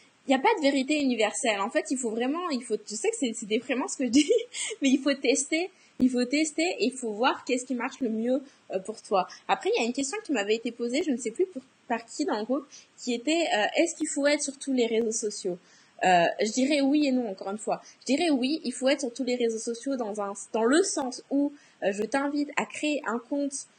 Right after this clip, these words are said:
pour chacun de tes réseaux sociaux, sociaux, oui, pour pas que, euh, y ait quelqu'un d'autre qui puisse, entre guillemets, bah, prendre ton compte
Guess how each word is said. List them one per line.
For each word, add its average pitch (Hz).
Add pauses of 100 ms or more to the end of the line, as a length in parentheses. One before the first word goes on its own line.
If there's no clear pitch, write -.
(200)
pour 214
chacun 320
de 285
tes 277
réseaux 240
sociaux, 240
sociaux, -
oui, 240 (280)
pour 226
pas 349
que, 339
euh, 302
y 254
ait 226
quelqu'un 254
d'autre 285
qui 247
puisse, -
entre 269
guillemets, 240
bah, 196
prendre 262
ton 247
compte 269